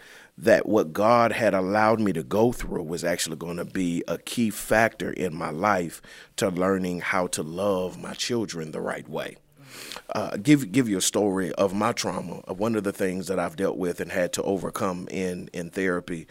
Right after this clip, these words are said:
was I can remember one night, uh, that, uh, I was standing in the hallway with, with, with, with a butcher knife because I was going to kill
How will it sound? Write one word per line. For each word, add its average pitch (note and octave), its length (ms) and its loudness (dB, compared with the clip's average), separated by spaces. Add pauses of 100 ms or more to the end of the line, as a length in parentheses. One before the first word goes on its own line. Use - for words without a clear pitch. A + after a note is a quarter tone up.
(340)
was F#2+ 400 2
I G#2+ 100 4
can G2+ 140 -2
remember G2+ 340 2
one F#2+ 300 2
night, E2+ 340 -4 (220)
uh, F2+ 400 -4
that, F#2+ 460 2
uh, F2+ 140 -4
I G#2 100 -2
was F2 120 -2
standing A2+ 360 2
in F#2 80 0
the E2+ 60 -4
hallway F#2+ 280 4
with, E2+ 380 -4
with, F#2+ 360 -2
with, G#2 280 -4
with G2 140 -2
a F2+ 40 -2
butcher G2+ 300 0
knife E2+ 340 -4 (300)
because - 260 0
I F2 120 6
was G2+ 180 4
going F#2 260 0
to - 140 -6
kill F#2 760 0